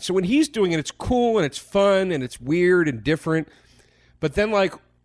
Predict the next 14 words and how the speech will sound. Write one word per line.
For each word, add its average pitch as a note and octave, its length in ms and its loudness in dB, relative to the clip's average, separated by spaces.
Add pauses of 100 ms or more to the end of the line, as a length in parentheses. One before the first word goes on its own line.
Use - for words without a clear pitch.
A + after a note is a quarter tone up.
(280)
in, D#3 140 -2
like, D3 160 -2
dramatic D3+ 480 -2
scenes, C3+ 800 -2 (600)
when B2 180 -2
the B2 160 0
a-, B2 180 -2
when B2+ 140 -4
the A#2+ 160 0
actors C#3 320 -2
are A2+ 80 -4
rhyming, A#2 600 -2
you're G2+ 160 -6
like, G#2 300 -8